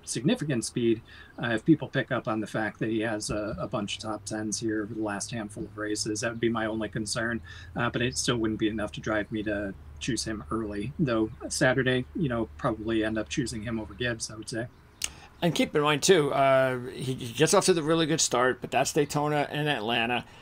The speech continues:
Speaker 2: and he's only had one top five since then. So, um, sort of like Gibbs, gets off to a good start, it's kinda cooled off. Okay, now we get to, now we get to some, some potential bargains here.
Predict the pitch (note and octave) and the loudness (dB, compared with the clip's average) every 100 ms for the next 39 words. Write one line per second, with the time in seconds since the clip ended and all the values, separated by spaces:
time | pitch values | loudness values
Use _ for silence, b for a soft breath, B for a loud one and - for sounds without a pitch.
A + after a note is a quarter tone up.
0 | B - C#3+ C3+ E3+ C#3+ C#3 C#3+ C#3 A#2 | B 0 2 4 6 4 2 2 2 2
1 | B2+ G#2 G#2+ - - - - - - - | 2 0 -2 -6 -8 -14 -20 -20 -20 -16
2 | - G2 F#2 G2+ - b b b - - | -10 -8 -8 -10 -12 b b b -20 -8
3 | - - - G#2 - - - G3+ F#3+ C3+ | -6 -6 -6 -10 -12 0 4 10 10 10
4 | F#3+ E3 - - - A2+ D3 B2 C3+ B2+ | 10 8 4 -6 -6 -2 0 0 0 2
5 | C#3+ - C#3 C3+ - - - A#2 A2+ - | 2 8 8 8 4 -6 -8 -8 -6 -4
6 | A2 A2+ - - - B B - A#2+ D3+ | -4 -2 -4 -6 -12 B B -6 2 2
7 | A#2+ - D3+ G#3+ A3 F#3+ - D3+ - C#3 | 2 0 4 6 6 6 6 4 0 4
8 | E3+ A#3 B3 A#3+ G3+ G3 F3+ F3+ E3+ - | 6 6 6 2 2 2 2 0 -4 -4
9 | - F3+ E3+ D#3 D#3 - F3 D#3+ E3 D#3 | -2 0 0 0 2 4 4 6 6 6
10 | B2+ - D3 E3 D3 B2 G#2+ B2+ - - | 4 10 12 12 8 2 0 -2 -2 -2
11 | - B2 C3 C3 A#2 B2 | -6 -4 0 2 2 0